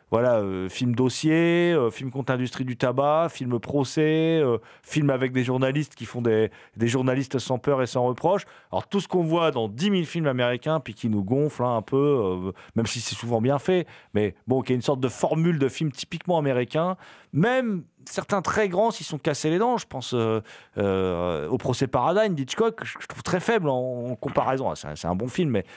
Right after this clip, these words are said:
en comparaison du reste de sa filmographie, eh ben, lui, il s'en sort. Je, je dirais même Révélation, f-, c'est un chef-d'œuvre. Pour moi, c'est un grand, grand, grand Michael Mann. C'est un, c'est un de ses meilleurs, c'est un de ceux que je préfère. Et c'est un film qui vous prend aux tripes.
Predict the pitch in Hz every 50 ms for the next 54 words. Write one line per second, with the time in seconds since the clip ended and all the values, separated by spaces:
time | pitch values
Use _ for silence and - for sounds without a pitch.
0 | - - 117 - 151 123 - 139 139 143 143 151 143 135 127 139 139 131 123 -
1 | - 123 - - 120 123 117 110 117 113 - 104 - - - - - - - -
2 | 107 107 113 123 127 143 196 196 139 - 113 113 107 - 254 254 165 104 87 95
3 | 107 98 107 113 107 123 139 143 147 156 175 160 123 107 123 131 135 135 131 127
4 | 127 - - 208 254 277 247 - - - - - - - 87 92 95 - 175 165
5 | 139 110 87 78 80 82 - - 95 95 104 135 151 - - 78 69 - _ _
6 | _ - - - - 247 240 208 170 139 139 170 165 147 143 143 147 143 127 120
7 | 113 - 113 101 98 101 110 143 165 165 - - - - - - - _ - -
8 | 98 95 95 98 - - 127 160 185 - - 160 139 131 123 120 135 170 165 -
9 | - 110 120 135 - - 175 - - - 120 110 - - 123 139 185 185 - -
10 | - - - - _ - 113 110 110 110 107 101 101 101 101 101 98 98 95 95
11 | 92 90 87 82 80 80 71 65 62 55 50 50 50 50 - - - - - -
12 | 120 123 123 - 190 170 - - 131 117 117 117 - - 196 214 196 165 - -
13 | 220 220 -